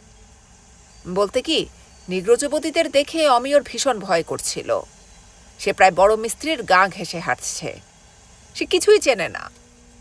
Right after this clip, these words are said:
আসলে বড় মিস্ত্রি যেখানে যেখানে যাবে, সেও তার সঙ্গে সেখানে সেখানে যাবে। বড় মিস্ত্রি এমনই চাইছে।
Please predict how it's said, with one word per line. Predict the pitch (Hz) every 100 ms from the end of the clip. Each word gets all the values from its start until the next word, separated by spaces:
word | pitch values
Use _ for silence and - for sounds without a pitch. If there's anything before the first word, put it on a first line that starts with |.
| - -
আসলে | - 262 302
বড় | 190 233
মিস্ত্রি | 262 294 -
যেখানে | 294 226 240 302
যেখানে | 294 311 330
যাবে, | 294 262 349 392
সেও | - 285
তার | 269 277
সঙ্গে | - 294 320
সেখানে | 440 285 214 208
সেখানে | 185 196 170
যাবে। | 156 127 - 64 - - - - - 160
বড় | 220 226
মিস্ত্রি | 247 - 285 339
এমনই | 233 185 175
চাইছে। | 156 139 139 - 139